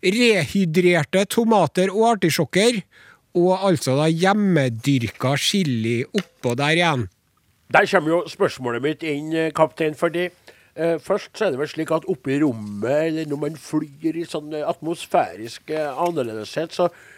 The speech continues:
Speaker 2: vil jo smaksløkene våre bli påvirket slik at sterskere ting vil være godt for oss
Speaker 1: Riktig,
Speaker 2: for å
Speaker 1: riktig, riktig.
Speaker 2: smake, ikke sant? Det er det ene. Så må jeg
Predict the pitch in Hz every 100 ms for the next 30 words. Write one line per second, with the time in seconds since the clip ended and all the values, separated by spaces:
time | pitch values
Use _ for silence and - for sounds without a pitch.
0 | _ 156 165 135 147 175 156 110 - 110
1 | 92 - 104 101 101 131 - 151 175 175
2 | 151 107 - 127 123 151 151 139 _ _
3 | _ - - 190 190 - 131 135 151 170
4 | 165 156 - - 170 147 139 185 135 127
5 | 170 123 - - 143 147 110 - - 85
6 | 107 - 92 131 - 160 - 143 131 131
7 | 110 - _ - - - - 147 123